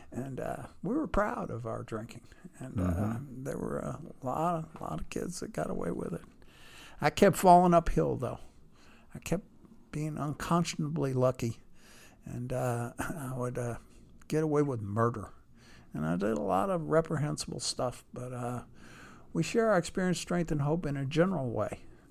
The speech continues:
Speaker 1: We don't share all those details. And that's probably a good thing, because, uh, people don't need to hear all that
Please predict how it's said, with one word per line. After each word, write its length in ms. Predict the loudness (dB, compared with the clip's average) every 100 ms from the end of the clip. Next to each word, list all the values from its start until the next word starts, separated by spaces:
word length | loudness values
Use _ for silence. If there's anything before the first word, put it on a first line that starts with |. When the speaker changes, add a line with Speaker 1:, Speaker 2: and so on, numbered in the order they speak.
| -20 -20 -14
Speaker 1:
We 100 | -6
don't 160 | -4 -4
share 300 | -2 0 0
all 180 | 0 0
those 220 | -2 -2
details. 840 | -2 -2 2 0 0 -8 -12 -14 -16 -20 -20 -20 -14 -6
And 120 | -4
that's 140 | -4 0
probably 560 | 0 2 0 -2 0
a 60 | 0
good 260 | 0 -4 2
thing, 220 | 0 0 -12 -10 -8
because, 500 | -4 -2 -2 -2 -6
uh, 160 | -6 -8 -12 -18 -12
people 220 | -8 -6 -4
don't 220 | -4 -4
need 180 | -4 -4
to 60 |
hear 260 | -6 -6 -4
all 160 | -6
that 120 | -6